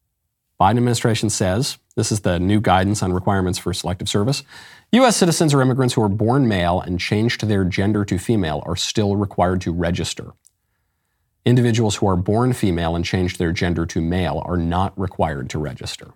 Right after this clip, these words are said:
So there it is. Now you might say, "This is hypocritical, this is incoherent," sure. But as La Roche-,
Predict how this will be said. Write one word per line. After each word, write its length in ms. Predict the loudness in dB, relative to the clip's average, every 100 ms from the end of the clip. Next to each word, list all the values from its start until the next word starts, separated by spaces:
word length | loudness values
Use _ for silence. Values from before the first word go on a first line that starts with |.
| _ _ _ -20 _ _ _ _ _ _ -20 -4
So 140 | 2
there 180 | 4 6
it 60 | 2
is. 140 | 0
Now 80 | 0
you 100 | 2
might 160 | 2 2
say, 80 |
"This 160 | 0 0
is 100 | -2
hypocritical, 540 | -2 -2 0 0 0
this 160 | -2 -2
is 120 | -2
incoherent," 580 | -2 0 0 0 0 -2
sure. 300 | -2 -4 -4 -16 -18 -4
But 100 | 0
as 140 | 0
La 60 | 0
Roche-, 360 | 0 0 -2